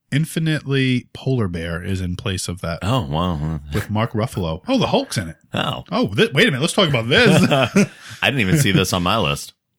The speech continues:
Speaker 1: Oh, it's a comedy.
Speaker 2: Hmm.
Speaker 1: Hmm.
Speaker 2: Maybe it's a limited release, and
Speaker 1: Maybe.
Speaker 2: I don't put every single movie on
Speaker 1: No,
Speaker 2: all the
Speaker 1: I
Speaker 2: time.
Speaker 1: know.
Speaker 2: Uh,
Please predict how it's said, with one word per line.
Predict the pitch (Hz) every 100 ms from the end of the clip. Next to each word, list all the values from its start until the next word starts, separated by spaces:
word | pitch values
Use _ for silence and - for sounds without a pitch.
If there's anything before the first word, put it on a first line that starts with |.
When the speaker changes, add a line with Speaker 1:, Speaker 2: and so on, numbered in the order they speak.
| _ _
Speaker 1:
Oh, | 110 123 85 - _ _
it's | -
a | -
comedy. | 107 104 92 87 _ _ _ _ _
Speaker 2:
Hmm. | 98 78 - _ _ _ _ _ _
Speaker 1:
Hmm. | 101 107 85 - _ -
Speaker 2:
Maybe | 80 78
it's | 69
a |
limited | 73 71 69 67
release, | 67 67 69 -
and | 69 67 64
Speaker 1:
Maybe. | 90 87 82
Speaker 2:
I | 101
don't | 110 95
put | 87
every | 80 76 73
single | - 71 67
movie | 69 67 69
on | 67 67 67 -
Speaker 1:
No, | 101
Speaker 2:
all | 69
the | 73
Speaker 1:
I |
Speaker 2:
time. | 87 67 67 - - - _ -
Speaker 1:
know. |
Speaker 2:
Uh, | 87 82 78 73